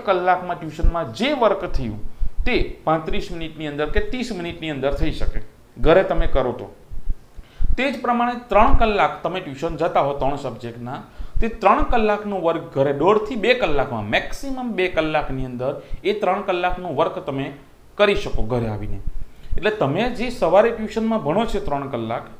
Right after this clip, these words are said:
તે જ વર્ક ઘરે દોઢથી બે કલાકમાં તમારે રોજે રોજનું કરવાનું. આજે ત્રણે ત્રણ સબ્જેક્ટમાં જે ચાલ્યું, તે ત્રણે ત્રણ સબ્જેક્ટનું આજે મારે કરવાનું. ઓકે? પછી એટલે બે કલાકનો તમારો ટાઇમ એના માટે કાઢો કે રોજ ચાલે તે રોજ કરવાનું.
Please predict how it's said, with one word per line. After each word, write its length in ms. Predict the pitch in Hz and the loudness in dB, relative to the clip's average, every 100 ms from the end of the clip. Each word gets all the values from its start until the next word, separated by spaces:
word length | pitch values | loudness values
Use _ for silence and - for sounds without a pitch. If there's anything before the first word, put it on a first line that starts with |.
| - - - | -14 -10 -4
તે 100 | 233 277 | 0 0
જ 100 | 247 214 | 2 2
વર્ક 200 | 208 156 | 0 0
ઘરે 140 | 170 190 | -2 0
દોઢથી 320 | 160 156 226 190 | 0 -2 -4 -2
બે 80 | 185 185 | -2 -2
કલાકમાં 440 | 165 165 170 165 | -4 -4 -6 -8
તમારે 240 | 151 160 156 208 | -2 0 2 2
રોજે 340 | 254 240 240 233 | 2 2 0 2
રોજનું 400 | 196 - 160 175 | 2 0 -4 -2
કરવાનું. 420 | 180 - 107 - - - - - 135 | 2 2 4 4 4 2 0 0 4
આજે 300 | 156 160 185 185 | 2 2 -6 -6
ત્રણે 240 | 160 185 - | -6 -6 -6
ત્રણ 200 | 180 214 - | -2 0 2
સબ્જેક્ટમાં 560 | 180 - 170 170 160 | 2 0 -8 -6 -6
જે 140 | 135 151 208 | -4 2 6
ચાલ્યું, 340 | 220 147 135 - - - | 6 2 -6 -12 -16 -6
તે 100 | 208 180 | -4 2
ત્રણે 240 | 185 208 | 4 4
ત્રણ 160 | 185 - 165 | 2 0 2
સબ્જેક્ટનું 380 | - - 170 123 | 2 6 6 4
આજે 180 | 131 | 4
મારે 220 | 131 113 143 | 2 0 -2
કરવાનું. 460 | 160 110 101 101 - - | -2 -4 -8 -12 -18 -18
ઓકે? 200 | 113 240 - - - - - - - - | -8 -6 0 4 4 4 0 -4 -12 0
પછી 320 | - - 302 339 - - - - - | 0 2 -2 -2 -8 -14 -20 -14 -8
એટલે 180 | 190 220 | -2 0
બે 220 | 208 269 | 2 2
કલાકનો 460 | 233 233 240 233 240 | 2 2 0 0 0
તમારો 300 | 220 214 220 | 4 4 4
ટાઇમ 240 | 208 202 220 - | 2 2 -2 -4
એના 220 | 156 175 | -2 0
માટે 280 | 180 185 185 | 0 -2 -4
કાઢો 200 | 170 180 185 - - | -2 -4 -6 -10 -6
કે 100 | 143 | 0
રોજ 320 | 226 214 208 | 0 2 2
ચાલે 200 | 196 180 | 2 0
તે 140 | 180 170 | -2 0
રોજ 240 | 147 123 | 0 2
કરવાનું. 400 | - 107 101 101 | 0 0 -4 -14